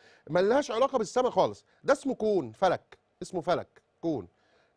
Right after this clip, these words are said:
إحنا عندنا حاجة اسمها مجموعة شمسية، لكل مكان ليه شمس،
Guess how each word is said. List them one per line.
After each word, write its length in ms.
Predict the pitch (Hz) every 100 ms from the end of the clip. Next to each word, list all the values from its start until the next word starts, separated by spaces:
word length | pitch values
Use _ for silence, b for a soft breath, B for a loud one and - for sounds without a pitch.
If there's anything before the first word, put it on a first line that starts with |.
| 196
إحنا 180 | 214 196
عندنا 280 | 208 254
حاجة 140 | 247 247
اسمها 220 | 214 226
مجموعة 280 | 214 202 220
شمسية، 400 | 170 143 160 135
لكل 340 | 156 269 262
مكان 260 | 208 220 226
ليه 80 | 208
شمس، 440 | 170 110 -